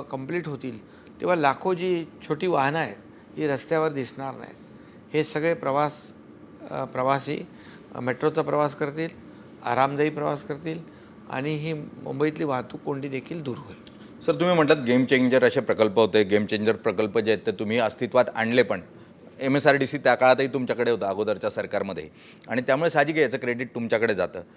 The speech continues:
Speaker 2: पण, अ, महाराष्ट्राच्या राजकारणातलं गेम चेंजर असा जो तुम्ही डाव टाकलात, <laughs> मुळात सरकार उलथवून टाकण्याचा. तर तो, अ, त्याचं क-, व्यूहरचना खूप अगोदर ठरली होती म्हणे. तुम्ही एमएसआरडीसी म-, अ, मंत्री असतानाच,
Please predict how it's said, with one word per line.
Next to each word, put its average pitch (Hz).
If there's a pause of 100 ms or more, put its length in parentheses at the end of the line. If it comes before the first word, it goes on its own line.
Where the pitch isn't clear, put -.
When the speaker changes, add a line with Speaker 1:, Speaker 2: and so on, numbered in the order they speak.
(540)
Speaker 2:
पण, 190
अ, 165
महाराष्ट्राच्या 127
राजकारणातलं 117 (680)
गेम 127
चेंजर 135
असा 123
जो 131
तुम्ही 127
डाव 110
टाकलात, 95 (560)
<laughs> -
मुळात 107
सरकार 117
उलथवून 117
टाकण्याचा. 104 (760)
तर 170
तो, 226 (100)
अ, 175
त्याचं 170
क-, 170
व्यूहरचना 170
खूप 196
अगोदर 180
ठरली 170
होती 175
म्हणे. 165
तुम्ही 165
एमएसआरडीसी 151
म-, 151
अ, 135
मंत्री 127
असतानाच, 147